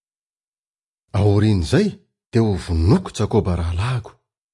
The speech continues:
Ary rehefa nisy nilaza tamin'i Rebeka ny tenin'ny Esau lamatoany, dia nampanantsony avy hatrany Jakoba fahalalahany, ka hoy izy taminy, "Mampio ny tena amin'ny fikasana monanao Esau rahalahinao.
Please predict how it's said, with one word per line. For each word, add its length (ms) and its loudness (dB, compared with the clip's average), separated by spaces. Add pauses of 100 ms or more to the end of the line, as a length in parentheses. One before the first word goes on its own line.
(1600)
Ary 280 2
rehefa 340 2
nisy 240 0
nilaza 380 2
tamin'i 320 2
Rebeka 400 0
ny 100 0
tenin'ny 340 2
Esau 200 0
lamatoany, 580 0 (600)
dia 120 4
nampanantsony 640 0
avy 140 -2
hatrany 340 -2
Jakoba 320 0
fahalalahany, 640 0 (560)
ka 80 0
hoy 180 2
izy 180 -4
taminy, 320 -2 (1200)
"Mampio 360 0
ny 100 0
tena 220 2
amin'ny 140 0
fikasana 460 2
monanao 400 4
Esau 280 0
rahalahinao. 520 0